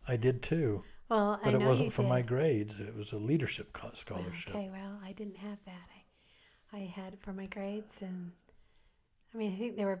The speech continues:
Speaker 2: pretty liberal for people who had had p-, fathers in the Army, and I think that had something to do with it when I applied,
Speaker 1: Well,
Speaker 2: so.
Speaker 1: fact is, you got it,
Speaker 2: I
Speaker 1: so.
Speaker 2: got it, and it paid for a, it wasn't a lot, but it paid for maybe my books and things like that. But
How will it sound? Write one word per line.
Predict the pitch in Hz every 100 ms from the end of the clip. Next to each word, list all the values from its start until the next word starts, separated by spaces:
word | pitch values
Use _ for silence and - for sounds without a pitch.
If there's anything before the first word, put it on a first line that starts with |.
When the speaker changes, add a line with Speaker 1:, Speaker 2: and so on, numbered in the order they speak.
| -
Speaker 2:
pretty | 220 214
liberal | 202 190 196 190
for | 180 190
people | - 202 208 190
who | 175 190
had | 185 175 - _ _ _ _ _ _
had | - 190 185
p-, | - - _ _
fathers | 208 202 202 196 196
in | 190
the | 196 196 180 - _ _ _ _ _ _ _ _
Army, | - 208 208 208 208 202
and | 196 196 - _ _ _ _ _ _ _ _ -
I |
think | 208 220
that | 214 196
had | 196 185
something | 196 185 208
to | 208
do | 214
with | 202 180
it | 220
when | 214 208
I | 202
applied, | 202 - 202 190 190
Speaker 1:
Well, | 123 139
Speaker 2:
so. | 190 185 -
Speaker 1:
fact | - 113 -
is, | 127 107
you | 107
got | 123 104
it, | 98 - -
Speaker 2:
I |
Speaker 1:
so. | 220
Speaker 2:
got | 214 214 220
it, | 240
and | 233
it | 226
paid | - 208 208
for | - 202
a, | 196 180 - _ _ _ - - -
it |
wasn't | 294 240 202
a |
lot, | 190 196 226 190 202 -
but | 208
it | 202
paid | - 214 208
for | 202
maybe | 208 202 208
my | 208 202
books | 202 202 - -
and | 202
things | 196 202 202
like | 202
that. | 226 226 220
But | 233